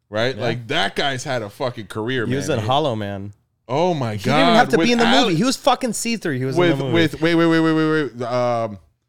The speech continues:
Speaker 1: what's her name? Holy shit. Don't tell me her name.
Speaker 2: She's hot. She's definitely hot.
Speaker 1: Oh my God. She was in Adventures in Babysitting. She was fucking Karate Kid's girlfriend, Elizabeth Shue.
Speaker 2: Man, she's so hot.
Speaker 1: So hot, bro.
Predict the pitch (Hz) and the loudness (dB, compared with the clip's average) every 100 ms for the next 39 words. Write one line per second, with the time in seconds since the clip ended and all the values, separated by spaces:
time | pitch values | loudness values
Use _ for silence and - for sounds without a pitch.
0 | _ _ _ _ _ _ _ _ 131 131 | _ _ _ _ _ _ _ _ -10 -6
1 | 139 123 107 98 123 123 - 123 101 _ | -4 -4 -6 -6 -6 -6 -6 -8 -8 _
2 | _ _ _ - 127 135 127 120 117 113 | _ _ _ -8 -6 -6 -6 -4 -4 -4
3 | - - - - _ _ - 107 95 104 | -6 -10 -12 -16 _ _ -16 -12 -6 -6
4 | 104 95 90 85 _ _ _ _ _ _ | -6 -8 -10 -14 _ _ _ _ _ _
5 | _ _ - 113 127 123 120 117 117 135 | _ _ -14 -4 0 0 0 -2 -4 -4
6 | 123 139 127 131 127 143 143 131 127 139 | -4 -4 -4 -4 -4 -4 -6 -4 -4 -4
7 | 127 147 139 127 131 127 151 156 131 - | -4 -8 -10 -10 -10 -6 -8 -8 -12 -16
8 | _ - 156 170 165 180 139 156 143 127 | _ -2 0 0 0 -4 0 -2 -2 -2
9 | 143 175 175 160 - 147 98 - _ _ | 0 0 0 -2 0 -2 -4 -8 _ _
10 | _ _ _ 107 117 101 - 110 - 107 | _ _ _ -10 -10 -10 -12 -16 -12 -12
11 | 90 85 78 - 143 127 113 98 - 95 | -12 -12 -8 -2 -2 -2 -6 -8 -8 -6
12 | 92 | -8